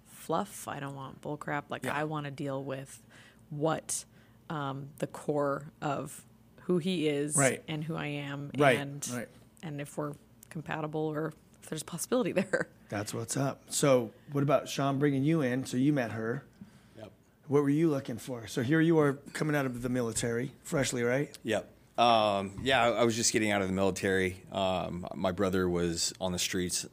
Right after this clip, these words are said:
Speaker 3: on heroin, and so, um, I, I probably would have stayed in the military. Um,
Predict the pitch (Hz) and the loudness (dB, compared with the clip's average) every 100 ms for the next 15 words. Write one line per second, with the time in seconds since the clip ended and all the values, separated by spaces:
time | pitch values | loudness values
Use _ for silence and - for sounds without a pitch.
0 | - 87 85 87 87 85 85 - - - | -12 -8 -6 -4 -4 -4 -6 -10 -20 -20
1 | - - 85 82 - 87 85 80 87 - | -20 -12 -6 -2 0 0 -2 -4 -8 -10
2 | 85 80 82 85 - 95 - 101 98 92 | -12 -10 -12 -10 -6 -6 -4 -4 -4 -6
3 | - 107 95 95 95 92 90 85 - 92 | -2 0 0 -2 -2 0 -2 -2 -4 -4
4 | 92 90 95 92 101 98 104 - _ - | -4 -4 -2 -2 -2 -4 -6 -10 _ -12
5 | 95 87 85 85 85 65 | -6 -6 -6 -8 -14 -18